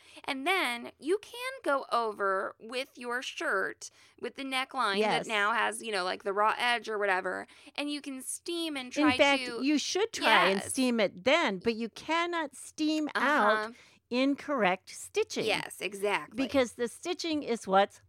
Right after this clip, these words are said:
Speaker 2: making it
Speaker 1: It's
Speaker 2: incorrect.
Speaker 1: holding it in that
Speaker 2: That's
Speaker 1: wrong,
Speaker 2: what's incorrect
Speaker 1: quote,
Speaker 2: about it.
Speaker 1: wrong place.
Speaker 2: Right.
Speaker 1: So I think that, I think the advice, like, give it a good steam, like, sometimes it's applicable, but not when you've
Speaker 2: Not,
Speaker 1: sewn in a
Speaker 2: not to
Speaker 1: mistake.
Speaker 2: steam the mistake
Speaker 1: Yes,
Speaker 2: in. I mean,
Speaker 1: exactly.
Speaker 2: that's exactly what you,
Speaker 1: Exactly.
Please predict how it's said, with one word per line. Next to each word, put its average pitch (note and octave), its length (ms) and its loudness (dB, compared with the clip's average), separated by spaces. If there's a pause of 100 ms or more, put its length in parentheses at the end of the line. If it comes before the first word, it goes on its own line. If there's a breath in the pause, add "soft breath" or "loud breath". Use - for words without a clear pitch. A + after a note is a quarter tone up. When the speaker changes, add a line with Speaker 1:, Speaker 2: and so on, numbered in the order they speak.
(420)
Speaker 2:
making A3+ 440 0
it A#3+ 240 0 (160)
Speaker 1:
It's G#3+ 160 0
Speaker 2:
incorrect. A3+ 240 4
Speaker 1:
holding C#4 240 6
it G3+ 160 2
in G#3 100 -4
that F#3+ 100 2
Speaker 2:
That's G3+ 200 4
Speaker 1:
wrong, F#3 180 8
Speaker 2:
what's F#3 100 4
incorrect C#4 520 2
Speaker 1:
quote, A#3 120 4
Speaker 2:
about F#3 120 2
it. G#3+ 40 0
Speaker 1:
wrong F#3+ 200 4
place. F#3 200 -4
Speaker 2:
Right. A#3+ 440 4 (180)
Speaker 1:
So D4+ 220 4
I C#4+ 120 4
think D#4+ 260 -4
that, C4 220 -2
I A3+ 120 2
think D#4 240 -4
the B3+ 160 -4
advice, G3+ 560 2 (100)
like, F#3 320 -2 (100)
give A#3+ 220 -4
it G#3+ 100 0
a G3+ 60 2
good G3 300 -2
steam, G#3+ 520 -6 (200)
like, F3+ 240 -2
sometimes - 540 -2
it's - 140 -8
applicable, F3+ 720 -4
but G#3 180 0
not C4 440 2
when G#3+ 240 -4
you've G3+ 320 -4
Speaker 2:
Not, G#3 320 6
Speaker 1:
sewn G3+ 100 0
in F#3 120 2
a - 20 4
Speaker 2:
not B3 240 6
to C#4 80 0
Speaker 1:
mistake. - 180 -2
Speaker 2:
steam C#4 280 2
the C4 60 2
mistake A#3 520 -2
Speaker 1:
Yes, C#4 260 0
Speaker 2:
in. F3 60 0
I F3+ 80 -2
mean, G#3+ 240 0
Speaker 1:
exactly. F#3+ 100 -4
Speaker 2:
that's F#3 280 0
exactly G#3 500 -2
what G3 180 -2
you, F3+ 80 -2
Speaker 1:
Exactly. - 180 -2